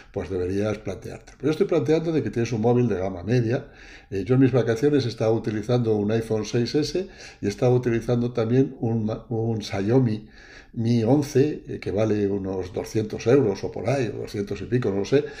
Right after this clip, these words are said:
El iPhone vale más caro, pero, eh, todavía no he hecho la prueba a ver cómo ha quedado me-, qué ha quedado mejor. Bueno, vas con tu móvil.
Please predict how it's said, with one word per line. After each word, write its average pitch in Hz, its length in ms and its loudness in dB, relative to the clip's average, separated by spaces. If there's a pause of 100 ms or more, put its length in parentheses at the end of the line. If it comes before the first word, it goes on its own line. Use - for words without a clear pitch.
(120)
El 95 120 -6
iPhone 113 260 2
vale 117 180 4
más 113 220 -2
caro, 131 380 2 (460)
pero, 123 540 4
eh, 98 380 -4 (260)
todavía 127 220 2
no 165 100 2
he 147 40 6
hecho 151 120 0
la 131 140 6
prueba 135 240 6
a - 20 4
ver 123 180 2
cómo 113 220 2
ha 104 60 0
quedado 107 340 0
me-, - 180 -2
qué 117 120 0
ha 107 60 0
quedado 98 340 0
mejor. - 240 -16 (200)
Bueno, - 200 0 (720)
vas 180 180 2
con 143 140 2
tu 120 100 0
móvil. 78 320 -10